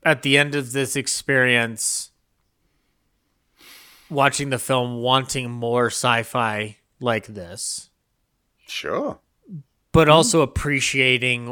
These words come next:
Speaker 1: where those lessons have led from the technical end. So I was like, I was a little torn. Like, I, it's, it's no different than how I am most of the times on this show where I'm like,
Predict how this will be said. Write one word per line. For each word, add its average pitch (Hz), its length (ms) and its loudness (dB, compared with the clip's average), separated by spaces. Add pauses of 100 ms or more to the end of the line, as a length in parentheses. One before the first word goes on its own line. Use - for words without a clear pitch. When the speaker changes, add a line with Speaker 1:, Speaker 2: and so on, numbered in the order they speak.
Speaker 1:
where 123 840 2
those 113 340 -2
lessons 120 500 -2
have 113 220 -4
led 113 480 0
from 120 220 -8
the 107 60 -12
technical 110 680 -6
end. 98 260 -16
So 143 160 4
I 139 60 10
was 143 140 4
like, 147 200 4
I 156 140 2
was 147 140 0
a 147 40 -2
little 147 240 0
torn. 120 360 -4
Like, 120 180 -2
I, 160 180 0
it's, - 320 0
it's 170 200 -4
no 202 120 4
different 165 300 -2
than 139 120 -2
how 131 160 0
I 131 100 2
am 123 180 2
most 123 240 -6
of 120 80 -10
the - 40 -16
times 117 220 -8
on 110 60 -12
this 113 140 -10
show 117 180 -4
where 110 140 -6
I'm 110 80 -8
like, 110 200 -2